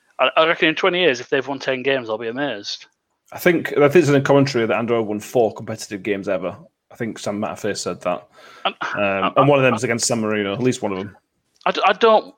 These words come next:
Speaker 1: wanna be bashing these small teams, and they should have a place at these t-, competitions. But you don't start the first round of the F A Cup by pitting Wednesday against Oxbridge Park Steels.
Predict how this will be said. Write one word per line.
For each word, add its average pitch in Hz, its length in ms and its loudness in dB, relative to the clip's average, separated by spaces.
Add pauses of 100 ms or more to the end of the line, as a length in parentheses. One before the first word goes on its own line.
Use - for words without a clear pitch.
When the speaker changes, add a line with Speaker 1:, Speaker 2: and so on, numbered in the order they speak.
Speaker 1:
wanna 180 220 0
be 143 100 -2
bashing 143 420 0
these 131 160 -12
small 135 280 -8
teams, 156 320 -8
and 139 80 -8
they 156 60 -4
should 175 240 0
have 156 120 2
a 156 60 0
place 151 360 0
at - 60 -14
these 127 200 -12
t-, 170 180 -20 (100)
competitions. 123 840 -8 (600)
But 170 200 2 (760)
you 185 120 -6
don't 208 220 4
start 202 260 4
the 165 60 -2
first 185 300 0
round 175 180 0
of 165 80 -6
the 165 80 2
F 160 180 -4
A 160 140 0
Cup - 440 0 (400)
by 139 180 2
pitting 143 600 -4
Wednesday 143 680 -2 (360)
against 139 520 -2
Oxbridge 147 400 -2
Park - 260 2
Steels. 127 640 -2